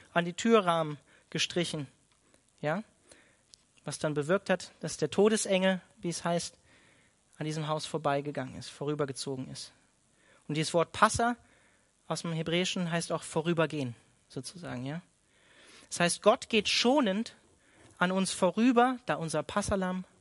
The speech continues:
wie Paulus es hier sagt, Christus, geschlachtet ist.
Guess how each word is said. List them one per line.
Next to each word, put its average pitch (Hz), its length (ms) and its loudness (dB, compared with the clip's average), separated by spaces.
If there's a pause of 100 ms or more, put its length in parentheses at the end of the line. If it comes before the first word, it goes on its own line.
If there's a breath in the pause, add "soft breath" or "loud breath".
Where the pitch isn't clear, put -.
wie 165 80 -8
Paulus 165 320 0
es 170 120 -6
hier 165 100 -6
sagt, 160 280 -8
Christus, - 520 -6 (640 loud breath)
geschlachtet 151 560 -2
ist. - 400 -12